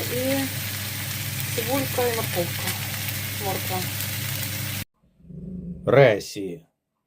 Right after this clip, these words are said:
Speaker 2: Ресі. Пішли маму провідаємо. О, що ти робиш?
Speaker 1: Шубу закінчую
Speaker 2: Шубу?
Speaker 1: вже. Мгм.
Speaker 2: Мгм, яка красива. Майонезом ти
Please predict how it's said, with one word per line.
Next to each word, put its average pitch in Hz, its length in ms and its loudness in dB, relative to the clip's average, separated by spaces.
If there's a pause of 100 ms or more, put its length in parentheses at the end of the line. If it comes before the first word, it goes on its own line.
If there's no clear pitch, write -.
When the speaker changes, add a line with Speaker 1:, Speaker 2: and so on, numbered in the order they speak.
Speaker 2:
Ресі. 117 580 4 (400)
Пішли - 200 -2
маму 104 300 2
провідаємо. 82 500 -10 (2750)
О, 110 200 -16 (380)
що - 160 -10
ти 131 120 0
робиш? 113 380 -2 (1300)
Speaker 1:
Шубу 233 360 -16 (540)
закінчую - 400 -16 (120)
Speaker 2:
Шубу? 151 240 10
Speaker 1:
вже. - 100 -6 (920)
Мгм. 254 540 -2 (960)
Speaker 2:
Мгм, 107 420 0
яка - 280 -4
красива. 104 560 0 (240)
Майонезом 113 560 4
ти - 160 -16